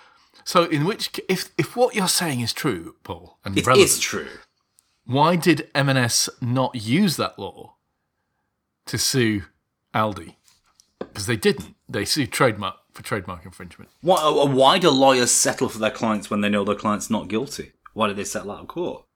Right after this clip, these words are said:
Speaker 1: Yeah, like Aldi did, for instance, because it's cheaper than
Speaker 2: It's cheaper,
Speaker 1: having to
Speaker 2: and there's a risk involved. There's, there's the risk of positive and negative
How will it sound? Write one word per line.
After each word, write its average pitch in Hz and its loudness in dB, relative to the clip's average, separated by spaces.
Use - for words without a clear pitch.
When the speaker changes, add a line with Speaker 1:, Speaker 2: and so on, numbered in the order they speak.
Speaker 1:
Yeah, 131 4
like 127 2
Aldi 139 0
did, 85 -8
for - -12
instance, 85 -8
because 123 0
it's - -6
cheaper 139 0
than 120 0
Speaker 2:
It's 123 -2
cheaper, - 4
Speaker 1:
having 117 2
to 107 -2
Speaker 2:
and 151 2
there's 139 2
a 143 0
risk - -2
involved. 90 -8
There's, 127 0
there's 131 4
the 120 -2
risk 127 0
of - -4
positive 110 -4
and 104 -2
negative 101 -6